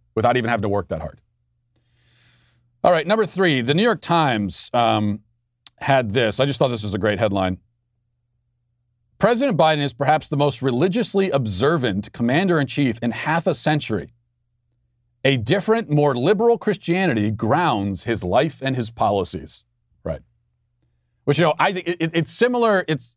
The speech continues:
it's, it would be like a headline that said, "Arby's is perhaps the healthiest restaurant in America. A different, more liberal view of nutrition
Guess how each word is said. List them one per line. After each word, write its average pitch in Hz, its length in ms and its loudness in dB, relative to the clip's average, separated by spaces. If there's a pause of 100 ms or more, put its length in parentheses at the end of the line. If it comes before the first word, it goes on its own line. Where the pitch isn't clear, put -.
it's, - 280 -2
it 165 80 0
would 170 120 2
be 170 120 2
like 170 400 2
a 165 120 0
headline 139 440 0
that 120 140 -2
said, 117 420 2 (500)
"Arby's 165 520 2
is 123 120 -4
perhaps 151 380 0
the 143 120 0
healthiest 202 520 0
restaurant 156 420 0
in 147 80 -2
America. 110 540 -2 (180)
A 131 120 0
different, 208 520 -2
more 139 240 2
liberal 147 440 2
view 101 240 0
of 101 80 -2
nutrition 107 580 -2